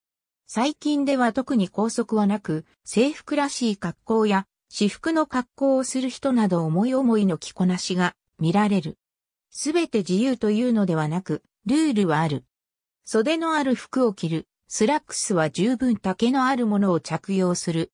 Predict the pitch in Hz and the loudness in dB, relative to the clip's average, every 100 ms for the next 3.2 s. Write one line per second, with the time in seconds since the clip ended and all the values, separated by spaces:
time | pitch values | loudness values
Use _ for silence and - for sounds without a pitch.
0 | _ - 277 320 262 208 185 247 - 220 | _ -6 -2 0 0 0 2 0 0 -2
1 | 233 247 - 233 247 - - - 254 240 | 0 -2 0 0 0 -2 -10 -4 0 2
2 | 220 208 208 220 233 214 196 - 190 - | 0 0 -2 0 0 0 -2 -4 -4 -2
3 | 147 | -6